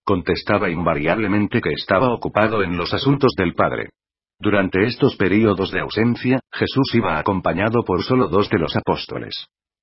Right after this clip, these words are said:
Había liberado temporalmente a Pedro, Santiago y Juan de sus obligaciones como asistentes personales, para que pudieran también participar en la instrucción de los nuevos candidatos evangelistas, que eran más de cien.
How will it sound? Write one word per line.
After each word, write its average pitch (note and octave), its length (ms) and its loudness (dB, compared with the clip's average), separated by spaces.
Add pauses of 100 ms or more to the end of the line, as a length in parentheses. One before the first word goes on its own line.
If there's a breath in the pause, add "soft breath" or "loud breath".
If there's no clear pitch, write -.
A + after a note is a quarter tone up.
(160)
Había G2+ 280 2
liberado F2+ 420 0
temporalmente F#2 880 0
a - 20 -10
Pedro, G#2+ 480 -2
Santiago G#2+ 720 0
y G2+ 80 -4
Juan F2+ 320 0
de E2 80 -2
sus F#2+ 220 -4
obligaciones G#2+ 640 0
como F2+ 200 2
asistentes A2+ 640 0
personales, G2 680 -4 (100)
para F2+ 240 0
que F#2+ 140 0
pudieran A2+ 420 2
también E2+ 380 0
participar F#2+ 640 0
en A#2 120 -2
la E2+ 120 -2
instrucción G2+ 600 0
de F#2+ 80 0
los D#2+ 200 2
nuevos F#2+ 340 -2
candidatos G2 640 0
evangelistas, A2 920 0 (140)
que G2 240 0
eran G#2+ 180 -4
más G2 240 -2
de F#2 80 -2
cien. D2 460 -2